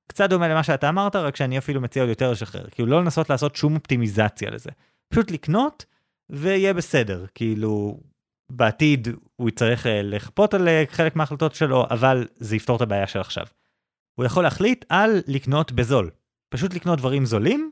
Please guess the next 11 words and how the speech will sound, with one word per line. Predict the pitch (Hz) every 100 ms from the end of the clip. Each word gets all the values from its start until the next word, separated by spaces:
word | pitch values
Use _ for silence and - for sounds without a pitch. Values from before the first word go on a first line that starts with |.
| _
ואז | 131 135 160 160
כאילו | - 143 120 113
הוא | 120 117 - _ -
לא | 135 143
יהיה | 135 131
תקוע | 131 - 156 113 95 -
בלי | 110 139
פונקציונליות | 139 143 120 123 120 123 117 107
בבית, | 104 151 277 - _ _ _ _ -
אבל | 127 220 262 262 - _ -
בעתיד | 113 123 - 233 214